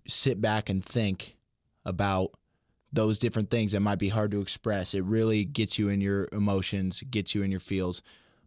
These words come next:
But also, he knows how to f-, still just rap,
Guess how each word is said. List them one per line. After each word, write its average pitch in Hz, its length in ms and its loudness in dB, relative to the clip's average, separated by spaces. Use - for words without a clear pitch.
But 107 140 2
also, 117 380 2
he 107 160 2
knows 107 300 2
how 110 200 2
to 98 80 -2
f-, - 140 -10
still 107 440 0
just 98 240 0
rap, 101 440 0